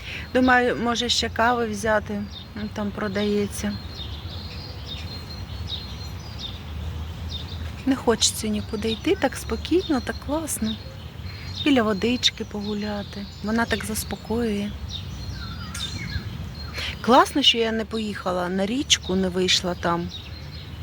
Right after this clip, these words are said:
а прийшла в парк, тут епіцентр поруч.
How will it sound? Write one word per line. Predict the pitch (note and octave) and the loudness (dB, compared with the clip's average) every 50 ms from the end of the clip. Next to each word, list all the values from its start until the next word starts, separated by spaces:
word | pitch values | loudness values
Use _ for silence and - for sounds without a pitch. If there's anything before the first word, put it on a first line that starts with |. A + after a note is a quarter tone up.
| - - - - - - - - - - - - - - - - - - - - - - - - - - - | -10 -8 -8 -8 -10 -10 -8 -8 -8 -8 -8 -8 -8 -8 -8 -6 -6 -6 -6 -6 -6 -6 -6 -6 -6 -4 0
а | - - | 2 2
прийшла | G3 - - G#3+ G3+ - - G3+ F#3 F#3 | 2 4 2 4 4 4 4 4 2 2
в | F#3 F#3 - - | 2 0 -2 -2
парк, | - G#3 A3+ C4 D4+ F4 - - - - - - | 2 4 6 6 4 2 -2 -10 -16 -14 -12 -8
тут | - D3 - - - | -8 -8 -8 -6 -8
епіцентр | F3+ F3+ - F#3 - - - F#3+ F#3+ F#3 - F#3 D3 - - - - - - - - - - - - - - - | -8 -8 -8 -8 -6 -2 0 0 0 2 0 0 0 0 -2 -4 -8 -8 -8 -8 -8 -8 -8 -8 -10 -10 -8 0
поруч. | - A3+ C4+ C4+ B3 G#3+ - - - | 2 4 4 4 2 2 2 0 0